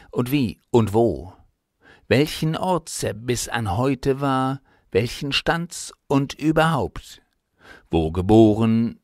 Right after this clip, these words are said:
Tag und Jahr. Ob ihm überhaupt erlaubt, hier zu leben und zu welchem Zweck,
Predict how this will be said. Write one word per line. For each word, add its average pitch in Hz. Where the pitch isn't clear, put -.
Tag 101
und 113
Jahr. 64
Ob -
ihm 76
überhaupt 143
erlaubt, 117
hier 135
zu -
leben 156
und 147
zu 151
welchem 131
Zweck, -